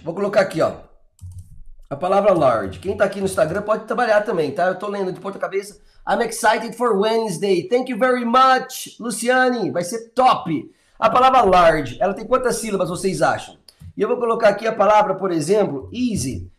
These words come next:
Quantas sílabas vocês acham que tem? Ou então eu vou pegar a palavra, ah, deixa eu ver aqui. Uma palavra que todo mundo acha que também.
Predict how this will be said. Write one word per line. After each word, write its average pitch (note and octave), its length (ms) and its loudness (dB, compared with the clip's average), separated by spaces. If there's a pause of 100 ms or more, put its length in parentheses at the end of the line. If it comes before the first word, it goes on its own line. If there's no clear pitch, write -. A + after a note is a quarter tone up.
Quantas G3+ 280 -4
sílabas G3 320 -2
vocês F3 280 -4
acham F3+ 280 0
que E3 80 -16
tem? C#3+ 420 -6 (320)
Ou G3 180 2
então G#3+ 200 0
eu G#3 60 -2
vou G#3 60 -6
pegar G3+ 220 2
a G#3 40 0
palavra, F#3+ 1080 4 (260)
ah, D#3 760 0 (1500)
deixa C3+ 200 -10
eu C#3+ 80 -4
ver C3+ 200 0
aqui. - 380 -6
Uma C3+ 140 -6
palavra C#3 380 -2
que C#3 60 -14
todo C#3+ 240 -8
mundo C#3+ 280 -4
acha C3 280 -4
que B2+ 100 -16
também. C3 460 -8